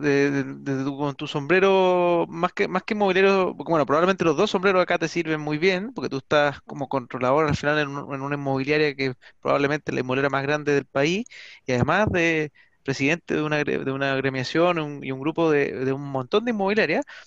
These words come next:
¿Cómo están viendo ustedes el, el escenario covid en el fondo? ¿Qué, qué, qué, cuál es el, el, el general del panorama que ustedes pueden ver y cómo creen que se va a desarrollar de aquí a un año más?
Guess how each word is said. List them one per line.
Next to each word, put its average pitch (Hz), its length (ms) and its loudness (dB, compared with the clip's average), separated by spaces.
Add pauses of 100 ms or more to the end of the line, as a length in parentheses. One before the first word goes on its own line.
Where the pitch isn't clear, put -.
(320)
¿Cómo 302 180 2
están 233 240 0
viendo 233 220 -2
ustedes 294 600 2
el, 196 240 -4
el 175 100 0
escenario 196 640 2
covid 170 440 2
en 117 100 -6
el 117 60 -6
fondo? 123 260 -6
¿Qué, 180 240 0
qué, 208 200 -2
qué, 226 460 -2 (380)
cuál 240 180 0
es 240 60 4
el, 202 200 0
el, - 340 -2 (360)
el 151 100 -8
general 165 380 2
del 233 140 -2
panorama 226 500 2
que - 140 -10
ustedes 196 240 -2
pueden 190 340 0
ver 214 260 2
y 165 80 -8
cómo 208 220 0
creen 226 300 0
que 247 320 2 (280)
se - 180 -2
va 143 60 4
a 170 40 4
desarrollar 170 480 2
de 165 60 2
aquí 185 280 -2
a 175 60 4
un 160 80 -2
año 151 200 -2
más? 143 340 -2